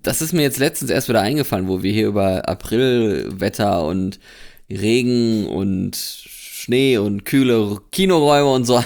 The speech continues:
<laughs> geredet hatten. Hab ich nur gedacht, mein Gott, damals da, äh, hattest du ja auch ein bisschen Aussicht quasi aus diesem Museum, konntest nach draußen gucken auf den Bahnhofsvorplatz und sowas und den Regen sehen, dass du dachtest dir nur so, „Oh, schön,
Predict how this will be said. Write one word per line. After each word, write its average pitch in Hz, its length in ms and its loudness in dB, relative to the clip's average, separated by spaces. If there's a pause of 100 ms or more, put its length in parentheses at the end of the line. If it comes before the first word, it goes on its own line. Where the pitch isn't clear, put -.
(140)
<laughs> 160 140 0
geredet 117 560 0
hatten. 107 140 2
Hab 117 80 -2
ich 151 80 -6
nur 143 100 -4
gedacht, 113 240 -4
mein 165 180 -2
Gott, 147 140 -4 (420)
damals 131 360 -2
da, 120 160 0
äh, 69 160 -2 (360)
hattest 120 480 -6
du 123 60 2
ja 117 200 2
auch 131 220 -2
ein 120 80 -2
bisschen 117 260 -2
Aussicht 165 640 2
quasi 135 380 0
aus 104 200 0
diesem 113 420 0
Museum, 123 580 0
konntest 123 240 -4
nach 101 80 -4
draußen 123 360 -2
gucken 120 360 -2
auf 104 160 -4
den 104 220 -2 (520)
Bahnhofsvorplatz 123 1120 -2
und 104 180 -4
sowas 101 320 -4
und 95 80 -2
den 95 120 0
Regen 110 280 0
sehen, 104 180 0
dass 101 160 -4
du 101 100 -10
dachtest 110 460 -6
dir 113 80 0
nur 107 160 2
so, 95 180 -2
„Oh, 98 140 -2
schön, 160 380 0